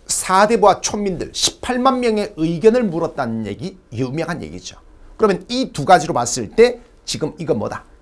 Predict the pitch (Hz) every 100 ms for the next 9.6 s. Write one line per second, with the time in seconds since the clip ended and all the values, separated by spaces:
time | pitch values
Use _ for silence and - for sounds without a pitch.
0 | _ - 143 165 214 - - - - 76
1 | - - - _ - - 180 190 208 180
2 | 180 - - - 113 151 - - _ -
3 | - - - - - - _ _ _ _
4 | _ - - - - 160 196 175 - -
5 | - 240 254 - 247 - 226 196 165 220
6 | 185 185 165 233 - _ _ - 175 202
7 | 220 220 165 175 175 262 262 - 175 175
8 | 170 - 147 135 120 85 - - - -
9 | - - - - 175 175